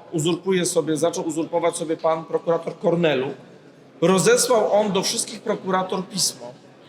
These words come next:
Zachęcam do jedno się zapoznania z tym pismem, w którym wskazuje, że prokuratorzy w swoich czynnościach nie powinni gromadzić, nie powinni brać pod uwagę, uwaga czego? Materiałów zdobytych w sposób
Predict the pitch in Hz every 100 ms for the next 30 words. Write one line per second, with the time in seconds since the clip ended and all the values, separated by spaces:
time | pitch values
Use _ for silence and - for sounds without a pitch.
0 | - - 160 175 175 175 170 165 165 151
1 | 165 170 156 151 135 127 - - - -
2 | - - - - - 196 220 - 240 240
3 | 202 135 113 - - - - - - 175
4 | 180 220 226 233 226 233 214 202 220 208
5 | 208 226 196 147 - 147 156 - - -
6 | - _ 160 180 240 277 - 233 180 202
7 | 190 165 151 135 151 151 147 135 - -
8 | 208 208 190 202 190 180 156 185 - 196
9 | 160 170 147 131 113 123 139 - 170 170
10 | 202 233 - 143 - - - - - -
11 | - - - - - - 160 185 226 202
12 | 165 185 185 - 170 139 - 156 - -
13 | - 151 165